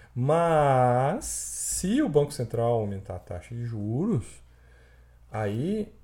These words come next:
a inflação cai, mas aí a economia vai ficar estagnada, né? Aumentar meio por cento na taxa de juros, galera,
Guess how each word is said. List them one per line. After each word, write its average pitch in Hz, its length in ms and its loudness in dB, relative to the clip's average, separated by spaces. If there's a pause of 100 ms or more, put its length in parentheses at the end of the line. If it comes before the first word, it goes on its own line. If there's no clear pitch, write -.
a 104 100 -6
inflação 110 380 -4
cai, 104 320 -2
mas 156 200 0
aí 147 240 2
a 220 140 -2
economia 120 560 -2
vai 151 140 -2
ficar - 180 -10
estagnada, 147 640 -2 (960)
né? 120 300 -2
Aumentar 113 400 0
meio 143 300 2
por 123 180 -4
cento 98 340 -4
na 92 60 -4
taxa 87 220 -6
de 98 100 -8
juros, 87 320 -8
galera, 80 320 -6